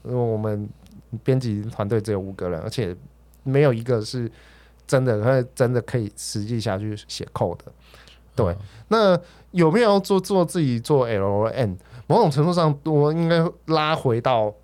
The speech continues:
Speaker 1: 如果你是媒体，是不是需要做L L M？我觉得在中文世界，目前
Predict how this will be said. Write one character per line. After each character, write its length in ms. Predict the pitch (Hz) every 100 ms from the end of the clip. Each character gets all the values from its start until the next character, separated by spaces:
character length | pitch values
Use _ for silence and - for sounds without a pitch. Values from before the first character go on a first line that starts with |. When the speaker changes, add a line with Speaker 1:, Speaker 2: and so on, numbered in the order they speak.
| _
Speaker 1:
如 220 | - 139 151
果 160 | 151
你 200 | 131 113
是 180 | 101 156
媒 240 | 135 113
体， 240 | 120 - 92
是 140 | -
不 60 | 123
是 60 |
需 200 | 127 -
要 180 | 113 107
做 400 | 107 120 98 92
L 280 | 117 104 95
L 20 |
M？ 140 | 113 117
我 100 | 113
觉 120 | 123
得 100 | 220
在 140 | 196 180
中 180 | 170
文 160 | 160 120
世 180 | 113 135
界， 300 | 120 131 107
目 240 | 196 262 160
前 380 | - 120 110